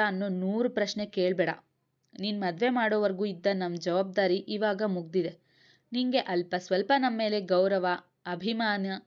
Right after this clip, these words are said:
ಪ್ರೀತಿ ಇದ್ರೆ ನಮ್ಮನ್ನ ಮತ್ತೆಂದೂ ತಲೆ ತಗ್ಗಿಸದ ರೀತಿಯಲ್ಲಿ ಬಾಳು. ನಿಮ್ ಅಪ್ಪನ ಗೆಳತಿ ನಿನ್ ಬಗ್ಗೆ ತಿಳಿದು ಅರ್ಥ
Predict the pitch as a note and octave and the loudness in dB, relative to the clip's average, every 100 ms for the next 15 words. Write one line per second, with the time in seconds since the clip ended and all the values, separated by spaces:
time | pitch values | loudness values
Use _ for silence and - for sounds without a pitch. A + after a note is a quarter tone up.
0 | _ _ _ G3+ A3 A#3+ A3 G3+ E3 F3+ | _ _ _ -4 -2 -2 -2 -4 -2 0
1 | F#3+ - F#3 E3+ E3+ E3+ F#3 E3 D#3+ - | 0 -4 -8 -6 -6 -6 -6 -6 -6 -6
2 | G3+ A3 A3+ F#3 F#3 F#3 F#3 F3+ A3 A#3 | -4 -4 -4 -2 0 0 -4 -4 -6 -4
3 | F#3+ F#3+ F3+ F3+ F#3 E3+ G#3 F#3 E3+ E3 | -2 -2 -2 -4 -2 -2 -2 0 -2 -2
4 | - _ _ - - _ - G3+ F#3+ F#3 | -10 _ _ -20 -20 _ -8 -2 -2 0
5 | A3+ A3+ F#3+ F#3 F#3+ F#3 F3 - F#3+ F#3+ | 0 0 0 2 2 0 -4 -6 -6 -4
6 | F#3+ F#3 G#3 G#3 G3 F#3 F3+ F#3+ - F3 | -2 -2 -4 -2 -2 0 -2 -4 -8 -8
7 | E3+ | 0